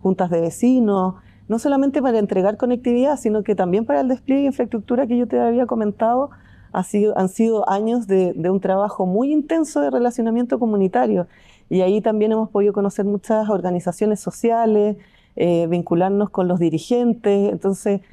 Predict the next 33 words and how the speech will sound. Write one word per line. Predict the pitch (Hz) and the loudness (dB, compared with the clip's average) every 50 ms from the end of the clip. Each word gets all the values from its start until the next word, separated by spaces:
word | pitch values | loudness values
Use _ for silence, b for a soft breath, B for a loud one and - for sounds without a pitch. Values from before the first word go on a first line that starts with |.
| b b b b - | b b b b -2
esa, | - 202 185 - 220 202 202 196 190 190 - | -2 -2 -2 -2 0 0 2 2 0 0 -2
esa | 196 185 - 220 208 | -4 -2 -2 0 0
alianza | 196 185 190 214 233 240 247 240 233 240 - - 208 202 196 190 | 2 2 2 2 2 0 0 -2 -2 -4 -2 -2 0 0 2 0
o | 180 180 180 | 0 0 0
esa | 185 190 - - 208 | -2 -2 -2 0 -2
articulación | 202 185 - 196 165 - 175 175 180 185 - 233 233 233 | -2 -2 -4 -8 -6 -4 -4 -4 -4 -2 0 0 0 0
a | 214 202 | 0 0
través | 202 202 202 214 214 196 | 0 0 0 0 0 0
de | 196 202 196 185 - | 2 2 2 2 0
otras | 208 202 - 233 233 | -2 0 0 0 0
organizaciones, | 233 208 196 190 185 185 - - 180 - - 226 226 240 254 277 320 330 b b b b b b b b b - | 0 0 0 0 0 -2 -2 -4 -6 -2 0 0 2 2 2 0 0 -2 b b b b b b b b b -2
eh, | - 180 180 175 175 | 0 2 2 2 0
facilita | 170 - 202 185 - 208 196 202 240 247 - 294 269 | 0 -4 -6 -4 0 0 2 2 2 2 0 0 0
nuestro | 269 247 - 233 214 | 0 0 0 0 0
trabajo | 196 190 190 190 208 247 247 - - 294 302 | 0 0 0 2 0 0 -2 -2 -4 -4 -2
y | 294 190 | 0 0
nos | 196 196 - | -2 -2 -2
permite | - 190 180 196 220 202 277 | -4 -2 -2 -2 -2 -2 -2
tener | - 262 226 233 247 254 | -2 -2 0 0 0 0
un | 262 247 | 0 0
impacto | 226 208 - - 220 214 - - 190 180 | 0 -2 -2 -4 -6 -6 -4 -4 -2 -2
más | 190 226 254 247 | -2 -2 -2 -2
rápido | 254 262 277 285 269 311 302 330 339 262 | 0 0 0 0 2 2 2 2 2 0
y | 196 196 | 0 0
más | 208 226 208 | -2 -2 -2
profundo. | - 226 208 - 233 208 160 131 - - - _ b b b b b b | -4 -6 -4 -2 -2 -2 -2 -2 -4 -6 -10 _ b b b b b b
Así | - 165 - 202 175 | -6 -4 -2 -2 -2
que | - 196 190 180 180 170 - - | 0 2 2 2 2 2 2 0
esa, | 196 196 - 226 214 | -2 0 0 -2 -2
esa | - - 190 - - 202 | 0 0 -2 0 0 0
es | 196 | 0
una | 190 185 190 185 185 180 175 170 160 151 | 2 2 2 2 2 0 0 -2 -2 -4
forma, | - - 196 190 196 202 196 208 208 220 | -6 -4 -4 -2 0 0 0 0 0 -2